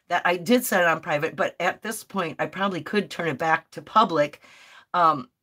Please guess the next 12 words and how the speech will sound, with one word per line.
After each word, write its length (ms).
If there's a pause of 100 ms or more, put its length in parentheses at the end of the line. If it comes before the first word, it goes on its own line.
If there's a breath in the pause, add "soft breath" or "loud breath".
(220)
and 460
let, 280 (420)
you 180
know, 180
just 280
the 80
way 280
she 400
was 480 (2250)
questioning 600
me 300
and, 180